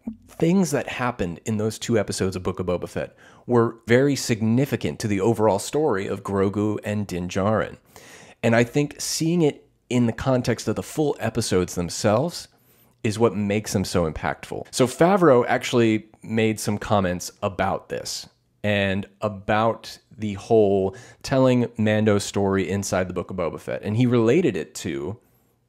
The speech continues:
being inspiration from the Marvel Cinematic Universe.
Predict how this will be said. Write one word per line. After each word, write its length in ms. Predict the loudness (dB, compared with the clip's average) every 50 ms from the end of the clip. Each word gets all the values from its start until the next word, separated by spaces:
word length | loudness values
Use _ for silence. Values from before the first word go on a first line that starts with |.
| -20 -4
being 580 | 0 4 4 6 6 4 4 2 0 -2 -2 -4 -8 _ _ _ _ _ _ _ _ _ _ _ _ _
inspiration 720 | 0 0 0 0 0 2 2 4 2 2 0 0 0 -2 -2
from 320 | 0 0 0 0 -2 -2
the 100 | -2 -2
Marvel 420 | 2 4 4 4 4 4 0 -2
Cinematic 500 | -2 -2 0 2 2 2 2 0 0 0
Universe. 460 | 2 2 2 0 -2 -8 -10 -14 -18